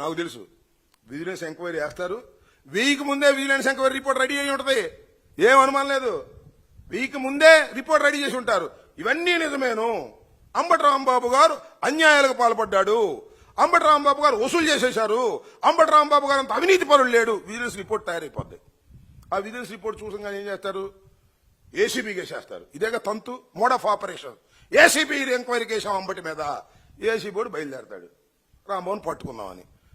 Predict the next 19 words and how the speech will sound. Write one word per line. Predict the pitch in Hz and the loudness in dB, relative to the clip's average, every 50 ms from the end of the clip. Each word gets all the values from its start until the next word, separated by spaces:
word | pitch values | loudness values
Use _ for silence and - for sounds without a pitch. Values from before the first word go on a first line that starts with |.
| _ - | _ 2
పట్టుకుంటారు, | 196 196 - - - 160 143 - 117 107 98 98 - _ _ _ _ _ - 190 | 2 2 2 0 -6 -6 -6 -8 -10 -10 -10 -12 -18 _ _ _ _ _ -12 -12
ఏం | 208 208 | -10 -10
చేస్తారు? | 196 196 - 196 180 180 185 - - | -12 -12 -14 -16 -16 -16 -14 -8 -6
అరెస్ట్ | 196 196 175 - - 127 | -6 -6 -6 -8 -14 -16
చేస్తారు, | 104 _ - 95 87 90 _ _ _ _ - 226 | -18 _ -18 -20 -20 -20 _ _ _ _ 4 6
లోపల | 240 226 190 190 165 151 | 6 6 6 2 -4 -4
పెడతారు. | 131 117 - 110 98 90 - _ _ _ _ - 165 | -6 -8 -10 -12 -12 -12 -14 _ _ _ _ -14 -8
ఇదేగా, | 160 202 214 220 233 233 160 | -6 -6 -4 -4 -6 -8 -10
ఇంతకన్నా | 151 180 175 185 196 175 | -12 -8 -8 -6 -6 -4
ఏమైనా | 156 151 | -4 -4
చేయగలుగుతారా | 165 175 180 156 147 - 160 156 170 190 | -4 -4 -6 -6 -8 -8 -8 -8 -6 -8
మీరు? | 214 254 - _ _ _ _ _ _ _ _ - _ _ - _ _ _ _ _ _ - | -8 -10 -10 _ _ _ _ _ _ _ _ -20 _ _ -20 _ _ _ _ _ _ -14
నేను | - 185 110 | -12 -8 -8
మనవి | 113 180 240 254 - | -6 -6 -6 -6 -4
చేస్తున్నా, | 220 196 - - 139 110 95 82 78 80 _ _ _ _ _ _ _ _ _ _ - 98 | -6 -6 -6 -10 -14 -14 -14 -16 -16 -20 _ _ _ _ _ _ _ _ _ _ -16 -14
ఒకటే | - 202 196 269 277 240 | -12 -6 -4 -4 -4 -4
చెప్తున్నా, | 214 185 - 175 143 117 98 87 82 _ _ _ _ _ _ _ _ _ _ _ _ _ _ - | -4 -6 -8 -14 -14 -14 -14 -16 -16 _ _ _ _ _ _ _ _ _ _ _ _ _ _ -4
దేనికైనా | - - 254 285 320 330 330 320 311 330 320 311 - | 4 6 8 8 8 6 6 4 4 4 4 2 0
సిద్ధపడే | 269 254 277 294 285 285 285 | -2 -2 -2 0 2 2 4